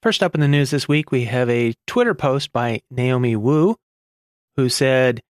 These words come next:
"China has a whole separate lock ecosystem than the U S. It's mostly dimple locks here. Because of that, impressioning is still fairly widely used. I was talking to Deviant Olaf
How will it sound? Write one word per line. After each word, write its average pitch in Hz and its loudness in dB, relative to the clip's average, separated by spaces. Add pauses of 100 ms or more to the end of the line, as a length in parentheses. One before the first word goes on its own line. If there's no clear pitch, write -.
(260)
"China 214 0
has 160 2
a 123 0
whole 190 -2
separate 190 -2
lock 151 0
ecosystem 160 0
than 127 2
the 120 0
U 117 2
S. 160 -2 (440)
It's - -6
mostly 160 0
dimple 165 0
locks 120 0
here. 156 0 (200)
Because 151 0
of 131 0
that, 139 0
impressioning 147 -2
is 123 -2
still 135 -2
fairly 127 -4
widely 107 -2
used. 185 -2 (320)
I 113 -6
was 107 -4
talking 120 -4
to 117 0
Deviant 110 -2
Olaf 196 0